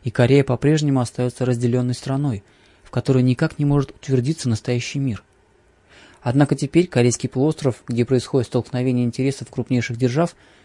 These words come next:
должен взять на себя важную роль в предотвращении конфликтов между этими державами и, как следствие, привести весь мир к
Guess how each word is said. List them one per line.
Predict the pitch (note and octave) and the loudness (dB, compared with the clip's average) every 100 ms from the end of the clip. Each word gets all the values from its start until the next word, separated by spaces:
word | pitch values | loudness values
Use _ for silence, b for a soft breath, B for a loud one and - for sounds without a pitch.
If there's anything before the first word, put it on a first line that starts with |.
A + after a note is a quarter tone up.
| b | b
должен | A#2+ C#3+ D3+ E3 | 0 2 4 2
взять | C3+ D3+ | 4 2
на | D#3+ | 0
себя | - C#3+ D3 | -6 -2 0
важную | C3+ C#3+ D3 D3 | 2 2 2 2
роль | D3 F3 | 2 2
в | D#3 - | -2 -6
предотвращении | - C#3 C3+ C#3 B2+ D#3 D3+ | 0 0 2 -2 -2 -2 -2
конфликтов | - C#3 C3 F#3 - B2+ | 0 -4 -2 -4 -2 -4
между | C3 A#2+ C3 | -2 2 2
этими | B2+ B2+ | 2 0
державами | B2 C3 C3 A2 F#2+ A2+ - b b b b b | 0 0 2 0 -2 -8 -16 b b b b b
и, | |
как | C3 C3 | -2 -2
следствие, | - C3 E3 - B2 A#2 b | 2 0 -2 -2 -2 -2 b
привести | - C3 B2+ - D3+ | 0 2 2 -2 0
весь | C#3 - | 0 2
мир | C#3+ | 2
к | D#3+ | 0